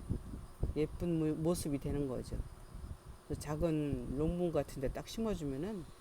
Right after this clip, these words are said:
농분도 되고. 이것도 안에만 있다가 이 페트병에서 여기 걸어놔서 그래도 이만한, 이만-, 이렇게 생긴 거예요. 그래도 그나마 웃자라지 않고. 이런 것들은 보세요.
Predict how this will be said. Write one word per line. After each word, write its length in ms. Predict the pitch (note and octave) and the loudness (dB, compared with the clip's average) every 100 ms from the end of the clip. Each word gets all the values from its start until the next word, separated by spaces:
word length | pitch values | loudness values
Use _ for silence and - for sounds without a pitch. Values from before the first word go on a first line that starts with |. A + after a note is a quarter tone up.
| - | -4
농분도 500 | E3 F#3 F#3 E3+ E3 | 2 4 4 2 2
되고. 360 | D3 C3 C#3 C#3+ - - - - - - - E3 | 2 -2 -2 -6 -8 -10 -12 -14 -20 -20 -6 0
이것도 840 | E3 G3 - F3 E3+ F3 C#3 A#2+ - - - - - | 4 4 4 4 4 4 2 -4 -8 -10 -8 -8 0
안에만 400 | D3+ F#3+ F#3+ E3+ | 4 6 6 4
있다가 320 | C#3+ D3+ C#3+ | 2 2 2
이 500 | C#3+ C#3 C#3 C3 C3 - - - - - - | 2 2 0 0 -4 -6 -12 -14 -18 -18 -4
페트병에서 640 | C4+ - - A3 D#3+ D3 | -2 0 2 4 4 2
여기 120 | C3+ | 2
걸어놔서 840 | B2+ D3+ D#3 F3+ C#3+ B2 B2+ B2 C3 - | 2 4 6 6 4 0 -4 -4 -6 0
그래도 260 | D3+ C3+ | 2 4
이만한, 640 | C3+ D3 D3+ C3+ B2+ A#2+ - - - - - - - | 2 2 2 2 0 -2 -4 -8 -8 -8 -10 -16 -4
이만-, 260 | D3+ E3 D#3 | 2 6 6
이렇게 260 | E3+ G3 F3+ | 6 4 2
생긴 340 | E3+ G3+ F#3+ | 2 4 4
거예요. 340 | D3 B2 B2 B2+ | 2 2 0 -2
그래도 280 | B2+ A2 | -4 -4
그나마 560 | C3 C3 C3 A#2+ A#2 G#3 - - | -4 0 0 0 -2 -4 -8 -8
웃자라지 560 | C3+ - D3+ D3 B2+ A2+ | -6 0 2 2 0 -2
않고. 480 | B2 - - D#2 - - - - - - - - - - - | -6 -8 -6 -6 -6 -8 -8 -10 -12 -12 -12 -12 -12 -12 -2
이런 220 | D3+ F3 | 4 6
것들은 400 | E3+ D3+ D3+ C#3+ | 6 4 2 0
보세요. 340 | B2+ - B2 | -2 -6 -6